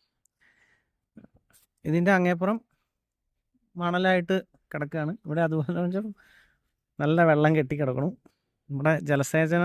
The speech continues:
പദ്ധതിക്ക് വേണ്ടിയിട്ടാണ് ഈ റെഗുലേറ്റർ കം ബ്രിഡ്ജ് യൂസ് ചെയ്യുന്നതെന്നാണ് തോന്നുന്നത്. ഇവിടെ ജലസേചന പദ്ധതികളുടെ കിണറുകളാണ് ആ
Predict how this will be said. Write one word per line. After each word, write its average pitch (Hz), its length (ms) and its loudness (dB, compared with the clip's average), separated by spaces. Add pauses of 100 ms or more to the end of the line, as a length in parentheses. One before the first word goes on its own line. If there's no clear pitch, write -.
പദ്ധതിക്ക് 170 440 -2
വേണ്ടിയിട്ടാണ് 175 500 2
ഈ - 20 4 (300)
റെഗുലേറ്റർ 143 420 -8
കം 156 180 -4
ബ്രിഡ്ജ് 147 300 -8 (1040)
യൂസ് 143 180 -8
ചെയ്യുന്നതെന്നാണ് 151 480 -2
തോന്നുന്നത്. 139 360 -6 (1200)
ഇവിടെ 147 240 -2
ജലസേചന 160 520 4
പദ്ധതികളുടെ 170 520 2 (2250)
കിണറുകളാണ് 156 520 4
ആ - 20 -4